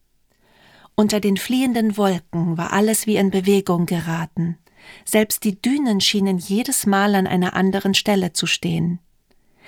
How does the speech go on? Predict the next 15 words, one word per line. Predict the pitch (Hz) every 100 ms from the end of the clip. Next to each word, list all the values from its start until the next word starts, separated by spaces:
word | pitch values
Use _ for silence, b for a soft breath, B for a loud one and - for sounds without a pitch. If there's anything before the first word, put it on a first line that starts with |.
| B
Hatte | - - 226
man | 214 202
nicht | 190 -
gerade | 185 175 190 214
erst | 196 190 -
hier | 202
nachgeschaut? | 185 175 170 - 214 - 233 277 - - _ _ b b b b
Schließlich | - - 190 190 - 202 - B B
riefen | 190 214 208 220
die | 208
Leute | 190 185 180 190
zögernd | - 196 190 185 180 185 -
einen | - 185 185
Chatbot | - - 180 - 160 -
auf. | - 156 160 -